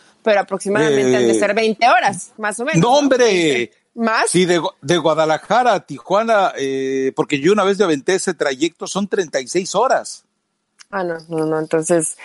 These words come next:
Speaker 1: sí sería, a menos que fueran haciendo escala, ¿no? <laughs> Este, toda la semana hasta, hasta llegar a Tijuana, pero sí se ve muy complicado, sobre todo porque seguro habrán fechas dobles y no puedes aprovechar la mitad de trabajo de tu semana para viajar en autobús, sería demasiado pesado.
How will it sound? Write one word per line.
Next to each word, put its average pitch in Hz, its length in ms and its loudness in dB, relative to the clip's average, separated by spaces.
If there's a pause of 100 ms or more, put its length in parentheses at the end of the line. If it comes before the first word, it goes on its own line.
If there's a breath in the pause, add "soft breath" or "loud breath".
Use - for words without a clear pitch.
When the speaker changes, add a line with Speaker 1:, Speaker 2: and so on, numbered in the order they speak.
(160 loud breath)
Speaker 1:
sí 220 160 2
sería, 202 480 2
a 196 120 -4
menos 254 280 0
que 240 100 0
fueran 240 260 0
haciendo 214 360 -2
escala, 208 400 -2
¿no? 208 240 -8
<laughs> - 40 -20
Este, 262 280 -2
toda 277 280 2
la 233 140 2
semana 226 480 -2 (400 loud breath)
hasta, 196 600 0
hasta 202 240 -6
llegar 208 240 -2
a 220 80 -4
Tijuana, 220 420 -10
pero 285 160 -2
sí 233 160 -6
se 226 140 -4
ve 214 100 0
muy 208 160 -6
complicado, 202 540 0
sobre 196 320 -4
todo 202 240 0
porque 190 260 -6
seguro 202 320 2
habrán 196 240 0
fechas 185 340 -8
dobles 214 460 -2 (460 loud breath)
y 226 100 0
no 226 180 0
puedes 220 300 2
aprovechar 196 560 0
la 208 140 2
mitad 196 300 -2
de 208 100 0
trabajo 190 380 0
de 202 120 -2
tu 202 140 -6
semana 226 560 -2
para 185 240 2
viajar 170 300 -6
en 175 100 -10
autobús, 170 480 -6
sería 180 320 0
demasiado 180 480 -4
pesado. 196 500 0